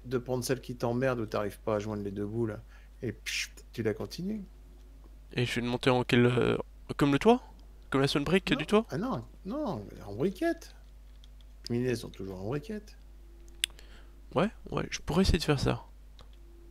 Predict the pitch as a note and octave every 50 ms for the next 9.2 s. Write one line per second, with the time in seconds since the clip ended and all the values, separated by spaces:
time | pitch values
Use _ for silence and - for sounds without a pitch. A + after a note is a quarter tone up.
0 | - - A#2 A2+ - - A#2+ B2+ - C#3+ C3+ B2+ C3 D3 D#3 D#3 F#3 F3+ D#3 C3
1 | A#2+ A2+ A#2+ - - - - - - C3+ C3+ C3+ C3 B2 A#2+ - - C#3 C3+ C#3
2 | E3+ E3+ D#3 D3 D3 D3 D3+ D#3 E3 G3 F3 C#3 B2 - D#3+ C#3+ - F#3 G3 B3+
3 | C4+ - - B2 A2+ A2 A2+ - - - - - - - A#2 A#2+ A#2+ A#2 - D#3+
4 | D3+ - B2 A2+ A2 C3+ C3+ - - C3+ A#2+ - C#3+ C3 - C#3 B2+ B2 A2+ A2
5 | A#2 A#2+ A#2 A#2 A#2 A#2 A#2 A2+ A2+ A2 A2 A2 - - - - - - - -
6 | - - - - - - - - - - - - - - - C3 C#3+ C#3+ C#3 C3
7 | A#2 G#2+ G2 G2 F#2+ G2 A2 A#2+ A#2 A#2 - - G3+ F3+ D3 - - - B2 A2+
8 | A#2 - C3+ C3+ C#3 C#3 C3 B2+ B2 C3 C#3+ C3+ - B2+ B2 - - C3+ C#3 D3
9 | D3 C#3+ -